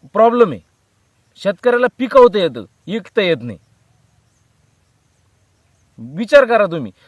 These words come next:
ज्या दिवशी शेतकरी स्वतः पुरतंच पिकवीन, त्या दिवशी शहरात बसलेल्या लोकांना पेट्रोल प्यावं लागन.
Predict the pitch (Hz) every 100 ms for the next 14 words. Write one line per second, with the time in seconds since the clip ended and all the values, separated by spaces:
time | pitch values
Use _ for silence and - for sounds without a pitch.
0 | _ 139 233 262 254 240 240 240 202 175
1 | 226 240 240 214 208 247 202 202 226 262
2 | 220 - 247 220 269 240 131 - _ _
3 | _ _ _ _ _ - 226 254 247 233
4 | 226 - 233 247 - 226 220 208 202 196
5 | 202 202 208 208 220 214 180 185 208 202
6 | 196 202 - 208 190 226 226 220 196 180
7 | 190 190 185 190 160